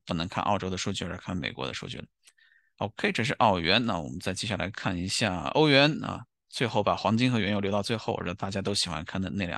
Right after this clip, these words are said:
个。啊，那么欧元的话，呃，我不记得有没有在汇评里面说过，但是呢，一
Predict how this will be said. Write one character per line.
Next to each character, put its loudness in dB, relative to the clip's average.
个。 -14
啊， 4
那 4
么 4
欧 8
元 6
的 6
话， 4
呃， -8
我 -4
不 -4
记 0
得 6
有 8
没 2
有 2
在 0
汇 2
评 2
里 4
面 0
说 2
过， 2
但 2
是 2
呢， 2
一 -6